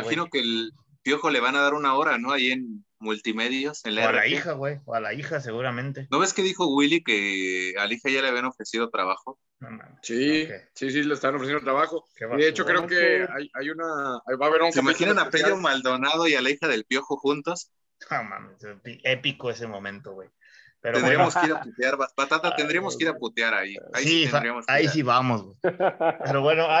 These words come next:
Speaker 2: antes de,
Speaker 1: reírnos.
Speaker 2: antes de ir a, a una pausa de este bonito programa, ustedes como aficionados, ¿qué sintieron cuando cayó el gol del Santos? Tienen dos minutos a la pausa.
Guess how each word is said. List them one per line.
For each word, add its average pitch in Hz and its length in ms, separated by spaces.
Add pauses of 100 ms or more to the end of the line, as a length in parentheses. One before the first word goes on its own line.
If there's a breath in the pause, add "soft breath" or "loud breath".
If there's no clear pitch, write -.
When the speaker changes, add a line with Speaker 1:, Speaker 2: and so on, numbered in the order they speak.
Speaker 2:
antes - 140
de, 113 60
Speaker 1:
reírnos. 123 400
Speaker 2:
antes 175 320
de 156 100
ir 180 120
a, 196 60
a 139 220
una 165 320
pausa 170 540 (520)
de 107 200
este 123 160
bonito 123 400
programa, 107 600 (680 soft breath)
ustedes 196 400
como 156 180
aficionados, 135 720
¿qué 196 160
sintieron 185 640
cuando 123 440
cayó 127 280
el 147 80
gol 147 180
del 139 160
Santos? 107 480 (460)
Tienen 151 280
dos 160 200
minutos 156 400
a 120 40
la 104 140
pausa. - 320